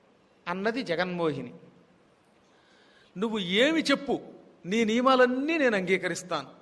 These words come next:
నీ నియమములు ఏది నేను కాదన్ను, నీకు పుణ్యం ఉంటుంది, కాదు అనకు" అనగా,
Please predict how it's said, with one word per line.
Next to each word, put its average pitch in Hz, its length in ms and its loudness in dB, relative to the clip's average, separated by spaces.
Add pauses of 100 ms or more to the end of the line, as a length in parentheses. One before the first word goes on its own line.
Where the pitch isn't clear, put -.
(120)
నీ 208 400 -2
నియమములు 240 640 -2
ఏది 254 580 0
నేను 262 200 2
కాదన్ను, 185 600 0 (420)
నీకు 170 160 -8
పుణ్యం 196 340 -6
ఉంటుంది, 160 420 -8 (240)
కాదు 240 680 -2
అనకు" 165 320 -4 (220)
అనగా, 170 580 -4